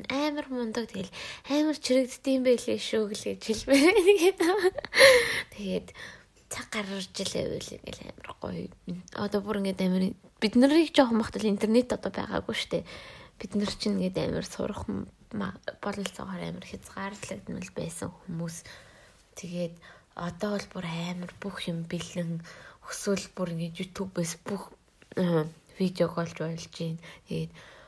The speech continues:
амир гоё өөрийгөө хөгжүүлээд яг өөрөө ямар чиглэлээр сурах гэж байгаа гэдгээ тодорхойлоход амир хэцүү. Гэтэ ямар нэг биолог ч юм уу, математик ч юм уу, нийгмийн ухаан ч юм уу,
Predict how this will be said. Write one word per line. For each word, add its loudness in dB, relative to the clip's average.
амир -6
гоё -8
өөрийгөө -4
хөгжүүлээд -6
яг -2
өөрөө 6
ямар 0
чиглэлээр -6
сурах -12
гэж -18
байгаа -6
гэдгээ -2
тодорхойлоход -8
амир -4
хэцүү. -2
Гэтэ -2
ямар 0
нэг -4
биолог 2
ч -4
юм -2
уу, -4
математик -4
ч -6
юм -2
уу, 0
нийгмийн 2
ухаан -4
ч -10
юм -4
уу, -8